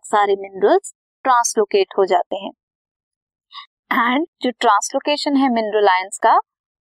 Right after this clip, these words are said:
जो आयंस रीच करते हैं xylem में, वो कैसे रीच करते हैं? Through active और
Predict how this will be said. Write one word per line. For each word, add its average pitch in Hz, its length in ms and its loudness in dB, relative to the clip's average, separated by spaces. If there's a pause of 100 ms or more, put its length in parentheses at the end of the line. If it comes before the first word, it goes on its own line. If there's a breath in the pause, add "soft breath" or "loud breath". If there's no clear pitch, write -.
(440)
जो 202 340 -2
आयंस 254 360 2
रीच 240 280 -2
करते 240 340 -2
हैं 240 140 0
xylem 220 560 0
में, 208 120 -4
वो 196 80 -10
कैसे 226 340 -4
रीच 247 300 -8
करते 254 260 -4
हैं? 285 120 -2
Through 269 220 -2 (140)
active 196 380 -2
और 277 140 4